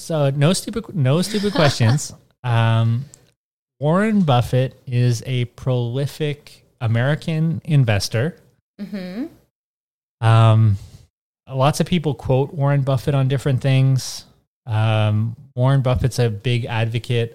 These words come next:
Speaker 1: of index, in, index funds.
Speaker 2: Quote him like what?
Speaker 1: Well, like, they quote things that he says. Like, he's, he's
Speaker 2: Yeah.
Speaker 1: like the
Speaker 2: No, I meant, like, what?
Speaker 1: Well, that,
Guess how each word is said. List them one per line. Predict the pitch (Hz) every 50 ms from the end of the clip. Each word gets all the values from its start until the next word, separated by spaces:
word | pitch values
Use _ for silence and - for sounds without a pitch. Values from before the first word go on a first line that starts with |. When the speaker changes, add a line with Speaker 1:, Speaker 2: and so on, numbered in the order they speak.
| -
Speaker 1:
of | - 107 104 107 107 110 110 107 104 104 - - - - _ _
index, | - 113 107 110 117 117 110 - - - - - - _ _ _ -
in, | 120 120 113 117 120 - _
index | - 117 120 120 117 -
funds. | - - 131 131 131 139 139 - - - _ _ _ _ _ _ _ _ _ _ _
Speaker 2:
Quote | - - 240 226
him | 208 196
like | 202 190 185 -
what? | 196 208 190 - - - _ _ _ _ _ _ _ _ _ _ - _ _ -
Speaker 1:
Well, | 156 156 165 165
like, | 165 160 151
they | 131 170 160
quote | 143 - - 170 165 151 -
things | - 143 135 127 113
that | - 131
he | 123
says. | 107 - - 127 117 101 92 - - -
Like, | 127 113 107
he's, | - - 147 147 151 139 - - - - 135
he's | - 143 143 147 143 185
Speaker 2:
Yeah. | 160
Speaker 1:
like | 156 143 143 -
the | - 139 127 123 120 117 113
Speaker 2:
No, | 101 -
I | - 156 151
meant, | 165 170 170 -
like, | - 170 -
what? | 160 175 165 - - - - _ _ _ _ _ _ _ _ _ _ _ _ _ _ _ _ -
Speaker 1:
Well, | 147 143 127 123
that, | 127 143 127 127 - -